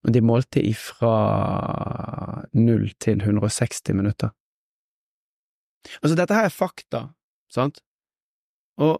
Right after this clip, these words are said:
og jeg møter så mange mennesker som gjennom arbeidsdagen sin har så mye og løper fra møte til møte og står og spiser knekkebrødet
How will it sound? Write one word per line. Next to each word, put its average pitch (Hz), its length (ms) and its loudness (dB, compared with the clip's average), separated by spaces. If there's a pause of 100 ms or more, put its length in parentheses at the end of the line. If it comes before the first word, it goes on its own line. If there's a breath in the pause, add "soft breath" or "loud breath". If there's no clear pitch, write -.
og 156 160 -2
jeg 165 160 2
møter 147 640 0
så - 240 0
mange 139 240 2
mennesker 123 600 -4 (120)
som 139 240 0
gjennom 139 380 4
arbeidsdagen 120 480 2
sin 117 180 -2
har 147 160 2
så 131 240 0
mye 117 160 2
og - 160 2
løper 147 320 2
fra 120 160 -2
møte 120 300 -2
til 117 100 -2
møte 117 300 -4 (420 loud breath)
og 135 80 -2
står 135 540 0
og - 20 -4
spiser 135 400 0
knekkebrødet 123 560 0